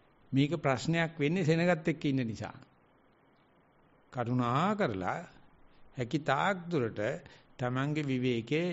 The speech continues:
ඒකචාරී ජීවිතයකට හදාගන්න. තව කාටවත් පෙන්වන්න යන්නත් එපා. දැක්කොත් මහා අප-, අපායක්. ඒක නිසා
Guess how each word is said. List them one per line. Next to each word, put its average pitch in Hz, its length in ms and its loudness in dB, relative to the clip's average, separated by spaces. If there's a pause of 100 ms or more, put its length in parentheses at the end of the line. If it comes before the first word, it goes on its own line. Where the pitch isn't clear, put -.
(180)
ඒකචාරී 143 680 -2
ජීවිතයකට 135 520 0
හදාගන්න. 110 600 -2 (460)
තව 135 240 -4
කාටවත් 131 440 -4
පෙන්වන්න 143 440 0
යන්නත් 120 380 0
එපා. 104 280 -2 (240)
දැක්කොත් 135 640 0 (1120)
මහා 147 1000 0
අප-, - 300 -8
අපායක්. 98 600 -6 (1120)
ඒක 127 140 -2
නිසා 135 320 2